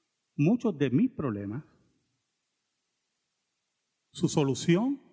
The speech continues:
está en orar y esperar. Pedirle a Dios guía y sabiduría. Identificar en nuestros corazones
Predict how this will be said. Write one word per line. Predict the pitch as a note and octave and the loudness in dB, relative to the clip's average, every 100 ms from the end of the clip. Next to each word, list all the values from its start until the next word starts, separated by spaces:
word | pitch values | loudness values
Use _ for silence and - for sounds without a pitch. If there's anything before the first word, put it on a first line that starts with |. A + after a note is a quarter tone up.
| _ _ _ _ _ _ _ | _ _ _ _ _ _ _
está | B2 G2 - E3+ - - | -8 -6 -4 -4 -6 -12
en | - B2+ | -6 -2
orar | A#2 C3 G#3+ - - - | 0 0 -2 -6 -8 -4
y | |
esperar. | C3 - G2+ E2+ - - _ _ _ _ _ _ _ _ _ _ _ _ _ _ _ _ _ _ _ _ _ _ _ _ | -2 -2 -2 -6 -10 -18 _ _ _ _ _ _ _ _ _ _ _ _ _ _ _ _ _ _ _ _ _ _ _ _
Pedirle | C3+ B2+ D#3+ | 0 0 0
a | C#3+ | 0
Dios | C#3 D#3 D#3 C#3 | 0 -2 -6 -4
guía | C#3+ F3+ A3 B3 - _ _ | 0 0 0 -4 -12 _ _
y | C3+ | -4
sabiduría. | - A2+ G#2+ G#2+ G#2 F#2 G2 - _ _ _ _ _ _ _ _ _ _ _ _ _ _ _ _ _ _ _ _ _ _ _ _ _ _ _ _ _ _ _ | 0 0 0 0 -2 -6 -12 -20 _ _ _ _ _ _ _ _ _ _ _ _ _ _ _ _ _ _ _ _ _ _ _ _ _ _ _ _ _ _ _
Identificar | F#3 F3+ E3+ F3 D3+ - E3+ A3 | -2 -2 -2 -4 -2 0 2 2
en | G#3+ E3 | -2 0
nuestros | D#3+ D#3+ D3+ | 0 0 -4
corazones | - C#3+ C3+ - F3+ A3 B3 - | -2 -2 -2 0 0 2 -2 -6